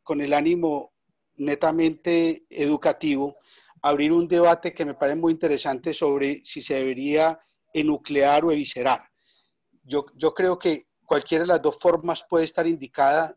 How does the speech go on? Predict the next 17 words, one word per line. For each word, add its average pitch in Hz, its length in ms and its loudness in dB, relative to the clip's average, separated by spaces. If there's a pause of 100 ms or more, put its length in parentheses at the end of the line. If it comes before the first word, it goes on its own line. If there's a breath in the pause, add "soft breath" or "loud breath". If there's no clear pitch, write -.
de 139 80 -4
acuerdo 131 420 -2
a 156 40 2
la 151 120 0
presentación 135 600 -10
que - 120 -12
uno 165 180 0
le 143 180 0
dé 165 120 0
y 180 40 0
la 170 120 0
forma 131 300 -4
como 139 260 -10
uno 139 140 -2
aborde 160 420 0
el 151 120 -8
caso. - 360 0